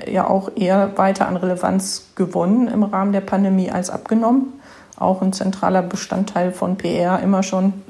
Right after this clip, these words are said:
gewesen. Ich glaube, es kommen auf verschiedene Sachen an. Kundenmix, ähm, Bro-, also in Bezug auf Branchen, das, was ich als Agentur, äh, liefern kann.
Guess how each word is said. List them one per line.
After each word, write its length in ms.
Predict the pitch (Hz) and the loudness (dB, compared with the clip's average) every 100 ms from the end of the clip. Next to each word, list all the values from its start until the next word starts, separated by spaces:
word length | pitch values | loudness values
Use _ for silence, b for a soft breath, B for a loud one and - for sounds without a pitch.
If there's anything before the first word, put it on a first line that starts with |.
| - | -8
gewesen. 680 | 170 175 180 220 247 277 B B B B B B - | -6 -4 -2 2 2 2 B B B B B B -4
Ich 240 | - - | -2 2
glaube, 240 | 104 220 240 | 4 4 2
es 140 | 226 | 2
kommen 360 | 214 214 196 - | 4 4 2 -2
auf 280 | - 196 | -2 0
verschiedene 400 | - 196 208 196 | 2 0 2 2
Sachen 260 | 180 190 - | 0 -2 -2
an. 300 | - 180 190 | -2 0 0
Kundenmix, 800 | 302 320 233 226 220 - - - | 0 2 2 2 0 -6 -10 -2
ähm, 400 | 202 190 175 175 | -2 0 -2 -4
Bro-, 260 | - 208 202 | -4 -4 0
also 200 | 190 170 | 0 2
in 140 | 185 | 0
Bezug 300 | 180 170 - | 0 -4 -8
auf 200 | 208 - | -10 -10
Branchen, 640 | - 208 214 208 190 185 190 | 0 2 2 2 0 0 0
das, 200 | 185 - | -2 0
was 140 | 190 | 0
ich 240 | 190 - - | 0 -2 -6
als 180 | 175 - | -6 -4
Agentur, 680 | 180 175 175 190 180 175 - | -2 -2 -2 0 2 2 0
äh, 220 | 175 175 | -4 -4
liefern 400 | 175 196 202 214 | -4 0 2 0
kann. 380 | - 180 190 | 2 2 2